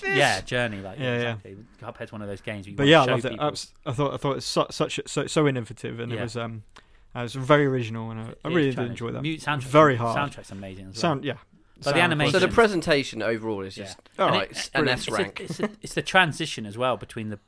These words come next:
Speaker 2: <coughs> the bosses. And also for
Speaker 1: Yeah.
Speaker 2: me, like you say, it's got that bit about you can try and improve,
Speaker 1: Mm.
Speaker 2: like, the parry thing in it. That's the,
Speaker 3: Yeah.
Speaker 2: like, if it was a
Speaker 1: But
Speaker 2: one
Speaker 1: isn't that what
Speaker 2: weakness,
Speaker 1: men-, isn't that what
Speaker 2: the parry
Speaker 1: Nintendo
Speaker 2: thing.
Speaker 1: do? Don't they?
Speaker 3: In what?
Speaker 1: I
Speaker 2: Yeah.
Speaker 1: imagine it Miyazaki,
Speaker 2: Yeah.
Speaker 1: not Miyazaki, Miyamoto.
Speaker 2: Yeah.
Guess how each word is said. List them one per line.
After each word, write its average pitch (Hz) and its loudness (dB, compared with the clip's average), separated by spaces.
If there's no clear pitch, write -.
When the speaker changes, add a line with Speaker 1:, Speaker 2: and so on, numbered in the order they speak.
Speaker 2:
<coughs> - -10
the 107 -8
bosses. 117 -8
And 185 0
also 151 -2
for 117 -6
Speaker 1:
Yeah. 110 0
Speaker 2:
me, 123 -2
like 113 -8
you 117 -12
say, 117 -2
it's - -14
got 123 -14
that 110 -12
bit 113 -10
about 107 -8
you 101 -18
can 104 -14
try 117 -8
and 104 -10
improve, 104 -10
Speaker 1:
Mm. 110 -12
Speaker 2:
like, 113 -8
the 104 -12
parry 123 6
thing 104 -12
in 92 -12
it. 101 -18
That's 180 -6
the, 175 -2
Speaker 3:
Yeah. 139 6
Speaker 2:
like, 131 -6
if 151 -6
it - -2
was 170 -2
a - 0
Speaker 1:
But 254 6
Speaker 2:
one 156 4
Speaker 1:
isn't 311 2
that 254 6
what 240 10
Speaker 2:
weakness, 233 4
Speaker 1:
men-, 220 0
isn't 214 0
that 202 2
what 180 2
Speaker 2:
the - -12
parry 127 -4
Speaker 1:
Nintendo 175 4
Speaker 2:
thing. 104 2
Speaker 1:
do? 78 -12
Don't 180 6
they? 196 4
Speaker 3:
In 131 -4
what? 127 -4
Speaker 1:
I 190 8
Speaker 2:
Yeah. - 6
Speaker 1:
imagine 240 8
it 196 2
Miyazaki, 175 0
Speaker 2:
Yeah. 110 -12
Speaker 1:
not 117 -10
Miyazaki, 92 -12
Miyamoto. 135 2
Speaker 2:
Yeah. 104 -10